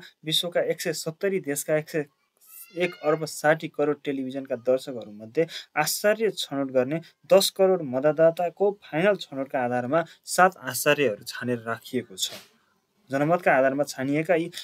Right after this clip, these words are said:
नयाँ सात आश्चर्यहरू निम्न अनुसार छन्। आज म तपाईँलाई ती सात आश्चर्यहरूको, आ, फोटोहरू मार्फत भए पनि केही जानकारी दिनेछु। पहिलोमा रहेको छ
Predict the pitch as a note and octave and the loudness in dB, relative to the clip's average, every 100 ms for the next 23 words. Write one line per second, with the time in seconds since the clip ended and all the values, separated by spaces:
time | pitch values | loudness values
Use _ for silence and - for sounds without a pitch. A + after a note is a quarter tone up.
0 | - C#3+ F3+ F#3+ - E3+ D#3+ C3+ A#2+ D3 | -6 2 4 4 2 0 0 -2 -4 -2
1 | C3+ G2+ A#2 E3+ - - C#3+ E3 D#3+ B2 | -2 -2 -2 -2 -4 -12 -4 -2 -2 -4
2 | G#2+ G#2+ A#2 - - C#3 - - C#3 C#3 | -4 -8 -8 -6 -6 -8 -8 0 2 2
3 | C3+ D3+ E3+ - A#2+ A2+ C3+ G3 - _ | 0 -2 -6 -12 -10 -4 0 0 -2 _
4 | - G3 - E3+ G#3+ C#3 B2+ - C#3 C#3 | -6 -4 2 4 4 0 -8 -4 -2 -2
5 | F#2+ G2 - C#3 D3 - _ _ A2+ A2 | -8 -8 2 6 6 4 _ _ -18 -12
6 | A2 A2 A2 _ _ _ B2+ B2+ C#3+ - | -10 -10 -12 _ _ _ 0 2 2 0
7 | _ A2+ A#2+ B2 B2 A#2 B2 A2+ A2 G#2 | _ -8 -4 -2 -2 -4 -6 -8 -10 -12
8 | B2 C#3+ C#3+ - - C3 A#2 G#2+ G#2 G#2 | -10 -10 -10 -12 -6 -6 -6 -12 -14 -14
9 | B2 B2+ G#2+ G2+ A2+ F#2+ _ _ _ _ | -10 -8 -8 -8 -8 -12 _ _ _ _
10 | _ _ _ _ _ - - - - - | _ _ _ _ _ -20 -20 -20 -20 -20
11 | - _ _ _ - - - - - F3 | -20 _ _ _ -20 -20 -20 -4 2 4
12 | G#3+ A#3 A3+ F3 D#3+ E3 E3 | 6 6 6 6 4 2 0